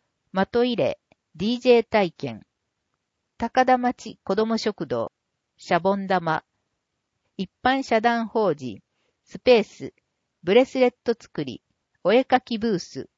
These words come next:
占いなど。一般社団法人、フードバンク、大和高田、お菓子すくい。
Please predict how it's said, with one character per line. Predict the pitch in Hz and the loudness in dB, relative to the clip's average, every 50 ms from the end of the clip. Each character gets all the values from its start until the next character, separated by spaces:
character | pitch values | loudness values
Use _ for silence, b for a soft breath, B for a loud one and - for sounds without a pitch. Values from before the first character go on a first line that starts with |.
| _ - | _ -6
占 | 208 190 226 240 226 226 226 220 | 0 2 2 2 2 0 0 -2
い | 208 | -2
な | 190 180 170 | -2 -2 -2
ど。 | 147 117 113 - _ _ _ _ _ _ _ _ _ _ _ _ _ _ _ _ _ _ _ _ | -2 -4 -8 -10 _ _ _ _ _ _ _ _ _ _ _ _ _ _ _ _ _ _ _ _
一 | - 190 - _ - | -12 -12 -12 _ -2
般 | 247 262 269 | -2 -2 0
社 | 262 - 240 | 0 -2 0
団 | 220 233 226 226 220 208 | 0 0 0 -2 -4 -4
法 | 190 226 208 196 165 | -4 -2 -2 -2 -2
人、 | 131 139 131 110 - _ _ _ _ _ _ | -4 -8 -12 -14 -16 _ _ _ _ _ _
フ | _ 247 254 277 | _ -6 -4 0
ー | |
ド | 254 262 254 | 2 2 2
バ | 240 240 240 226 | 2 2 0 -2
ン | 185 | -4
ク、 | - _ 135 127 - - | -10 _ -12 -12 -12 -8
大 | - 151 156 | -6 -6 -4
和 | 175 196 - | -2 -2 -2
高 | - 202 - 185 - - 147 123 | -4 -2 -2 -4 -2 -2 -2 -2
田、 | - - - _ _ _ _ _ _ _ _ _ _ _ _ | -2 -6 -8 _ _ _ _ _ _ _ _ _ _ _ _
お | - 175 | -8 -2
菓 | - 240 262 | 0 0 0
子 | - - 226 | 0 -4 -10
す | - - - | -12 -14 -20
く | _ _ - 135 | _ _ -10 -10
い。 | 113 | -10